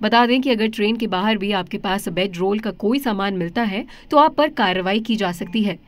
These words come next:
तो जानते हैं कि अगर किसी के पास बेड रोल का कोई सामान मिलता है या कोई चादर तौलिया चुरा कर ले जाता है तो उस पर क्या कार्रवाई होती है और इसके लिए क्या सजा है।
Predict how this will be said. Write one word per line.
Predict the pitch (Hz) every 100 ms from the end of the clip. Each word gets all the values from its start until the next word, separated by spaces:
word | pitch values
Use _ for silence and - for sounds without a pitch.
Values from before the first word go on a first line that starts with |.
| - -
तो | 294
जानते | 277 285 285
हैं | 320 311
कि | 339
अगर | 285 214
किसी | 208 220
के | 226 220
पास | 196 196 220
बेड | 196 208 170
रोल | 185 202
का | 202 185 -
कोई | 226 302
सामान | 269 214 190 196
मिलता | 180 170 208
है | 180 185
या | 202
कोई | 190 240
चादर | 247 247 220 220 262 156
तौलिया | 190 175 196 233
चुरा | - 202 202
कर | 262 208
ले | 180
जाता | 170 170 -
है | 202 185 226 - - -
तो | 349
उस | 359
पर | - 311 320
क्या | 247 220
कार्रवाई | 220 185 170 180
होती | 196 185 190
है | 190 220
और | 294 285
इसके | 262 -
लिए | 254 247 277 -
क्या | 233 240
सजा | 226 180 175
है। | 180